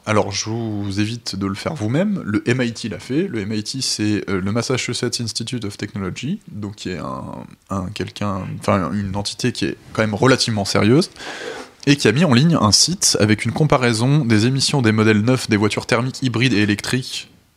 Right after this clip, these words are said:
aux États-Unis, et le résultat est sans appel. Les voitures électriques émettent deux à quatre fois moins de gaz à effet de serre au cours de leur vie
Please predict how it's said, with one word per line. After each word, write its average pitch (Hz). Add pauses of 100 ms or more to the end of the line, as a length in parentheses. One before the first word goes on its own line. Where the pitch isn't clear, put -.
(180)
aux 113
États-Unis, 107
et 113
le 107
résultat 104
est 98
sans 147
appel. 104 (920)
Les 110
voitures 139
électriques 127
émettent 113
deux 170
à 104
quatre 139
fois 127
moins 120
de 104
gaz 104
à 101
effet 95
de 95
serre 127
au 107
cours 113
de 107
leur 95
vie 123